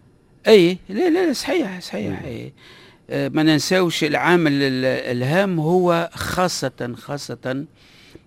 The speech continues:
Speaker 1: المواد الأولية في البناء. آه،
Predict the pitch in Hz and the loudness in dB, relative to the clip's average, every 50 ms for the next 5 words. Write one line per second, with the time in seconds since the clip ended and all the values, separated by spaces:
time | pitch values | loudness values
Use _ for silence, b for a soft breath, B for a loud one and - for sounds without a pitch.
0 | _ _ _ - - 120 120 117 123 120 117 117 117 117 117 113 117 - - - | _ _ _ -10 -10 -8 -6 -6 -6 -6 -6 -6 -8 -8 -8 -10 -10 -12 -12 -14
1 | - 110 117 120 113 113 110 131 131 139 156 151 131 143 131 127 - 131 123 123 | -14 -12 -12 -12 -12 -8 -6 -2 2 4 4 4 4 0 -2 -2 -2 -2 -2 0
2 | 123 123 135 127 113 104 - 117 104 101 110 107 101 110 113 120 - _ _ _ | 0 0 -2 -4 -4 -6 -8 -10 -10 -8 -8 -8 -6 -6 -8 -10 -12 _ _ _
3 | _ _ _ _ _ _ _ _ _ b b b b b b b _ _ _ - | _ _ _ _ _ _ _ _ _ b b b b b b b _ _ _ -16
4 | 123 127 123 117 113 113 113 107 110 107 110 110 - - | -14 -12 -10 -10 -10 -10 -10 -10 -10 -10 -10 -12 -12 -14